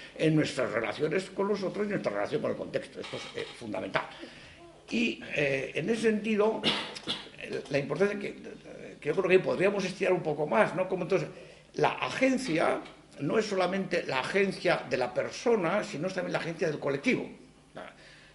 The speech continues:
Nos conformamos en una agencia que se está produciendo al mismo tiempo tanto en cada uno de nosotros, de nosotras, como en el contexto y en el entorno, ¿no?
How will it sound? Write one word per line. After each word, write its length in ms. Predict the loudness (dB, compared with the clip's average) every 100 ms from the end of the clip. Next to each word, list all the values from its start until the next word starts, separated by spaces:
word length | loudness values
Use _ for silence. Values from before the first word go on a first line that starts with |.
| -4
Nos 220 | -2 -2
conformamos 1000 | -2 -2 -2 -2 2 4 4 4 2 0
en 200 | -4 -2
una 220 | 0 0 -2
agencia 680 | 0 0 0 -2 2 2 2
que 100 | -4
se 100 | -2
está 240 | 0 0
produciendo 460 | 0 0 4 4 4
al 60 |
mismo 160 | 0 2
tiempo 280 | 2 2 0
tanto 280 | 2 2
en 120 | 0 0
cada 280 | -2 0
uno 260 | 2 2 2
de 80 | 2
nosotros, 460 | 0 0 0 0
de 100 | 0
nosotras, 480 | 0 0 0 2 2
como 380 | 2 2 4 4
en 140 | 4 2
el 120 | 2
contexto 500 | -2 0 2 2 0
y 60 | 0
en 100 | 0
el 120 | -2
entorno, 420 | -2 -4 -4 -4
¿no? 160 | -6